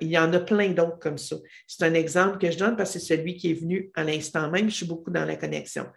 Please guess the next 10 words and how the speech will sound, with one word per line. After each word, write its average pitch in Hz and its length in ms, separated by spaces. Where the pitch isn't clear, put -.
Mais 165 100
je 165 80
te 175 80
dirais 165 680
que 202 360
reconnecter 196 840
avec 160 260
soi 170 380
va 165 180
permettre 170 800